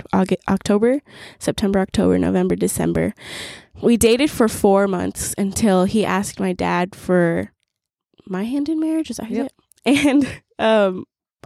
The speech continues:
Speaker 1: I never in a million years thought my dad would say yes to a guy. It was Jake's first time meeting my dad, and my dad said yes.
Speaker 2: Wow.
Speaker 1: So I was like, "Shoot, well, he must see something good, so I guess I'm gonna marry." <laughs>
Speaker 2: Oh.
Speaker 1: No, I'm just kidding.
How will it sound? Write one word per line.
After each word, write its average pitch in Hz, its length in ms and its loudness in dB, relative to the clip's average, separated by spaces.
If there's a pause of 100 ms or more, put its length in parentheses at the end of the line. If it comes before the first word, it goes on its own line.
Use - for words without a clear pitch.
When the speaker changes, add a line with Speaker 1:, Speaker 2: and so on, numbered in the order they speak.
(460)
Speaker 1:
I 240 80 2
never 247 340 2
in 202 140 2
a 202 40 0
million 190 280 -2
years 196 220 -4
thought 190 140 -4
my 190 120 -4
dad 185 200 -4
would - 140 -8
say 190 220 -4 (400)
yes 175 320 -4
to 202 120 0
a 180 80 -2
guy. 190 380 -2 (400)
It 220 140 4
was 208 120 2
Jake's 226 280 0
first - 340 2
time 247 160 0
meeting 196 220 0
my 190 120 -2
dad, 185 320 -2 (280)
and 208 100 -2
my 190 100 4
dad 175 240 -2
said - 180 -4
yes. - 460 -8
Speaker 2:
Wow. 175 380 -16 (600)
Speaker 1:
So 214 520 2
I 220 80 -2
was 214 180 -2
like, 196 220 -4
"Shoot, - 400 0
well, 196 460 -2 (520)
he 190 300 -6
must 196 240 -4
see 240 120 -4
something 233 340 -6
good, 214 240 0
so - 80 -6
I - 60 -8
guess 190 260 -2
I'm 220 100 -6
gonna 220 200 2
marry." - 440 -2
<laughs> - 40 -20
Speaker 2:
Oh. 233 220 2
Speaker 1:
No, 233 140 4
I'm 196 60 2
just - 220 -8
kidding. - 180 -4